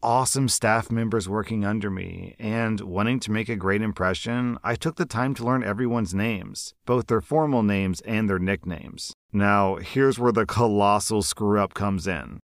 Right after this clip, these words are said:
One of my staff members had the nickname Moaj, which I was told meant China girl. Eager to be friendly and relatable,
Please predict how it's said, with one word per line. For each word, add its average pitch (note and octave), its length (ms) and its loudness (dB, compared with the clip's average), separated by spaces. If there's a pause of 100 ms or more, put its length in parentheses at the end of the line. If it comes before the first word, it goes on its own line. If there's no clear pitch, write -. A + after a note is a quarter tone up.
One G#2+ 220 2
of B2+ 100 -2
my C#3 160 2
staff F#2 460 0
members A2 360 0
had G2 140 -2
the G2+ 80 2
nickname G2 560 0
Moaj, D#2 680 -2
which G#2 340 -4
I A2 120 0
was B2 180 0
told G#2 260 -2
meant F#2+ 220 0
China G2 340 0
girl. G#1+ 360 -8 (180)
Eager A#2+ 300 0
to E3 120 -2
be D#3 140 2
friendly A#2 460 2
and A#2 100 4
relatable, G2+ 720 0